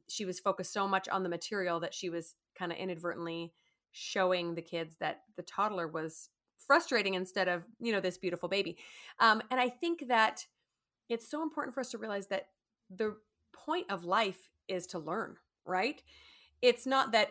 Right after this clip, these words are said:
we do quote unquote school and then we end school and then we're done learning, right? Everything we do day in, day out is learning.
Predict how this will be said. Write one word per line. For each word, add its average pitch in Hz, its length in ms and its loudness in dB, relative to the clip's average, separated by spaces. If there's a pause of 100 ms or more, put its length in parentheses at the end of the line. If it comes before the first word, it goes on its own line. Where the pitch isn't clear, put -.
we 220 140 -2
do 208 360 -2
quote 202 200 0
unquote 196 320 -2
school 190 680 6
and 196 120 0
then 190 120 2
we 190 120 0
end 226 260 2
school 190 380 2
and 190 100 2
then 185 80 0
we're 175 120 0
done 165 240 0
learning, 160 420 -6
right? 196 240 0
Everything 302 580 4
we 220 100 -2
do 196 300 0 (120)
day 190 200 2
in, 185 120 -2
day 175 160 0
out 170 180 0
is 165 100 -4
learning. 170 460 -4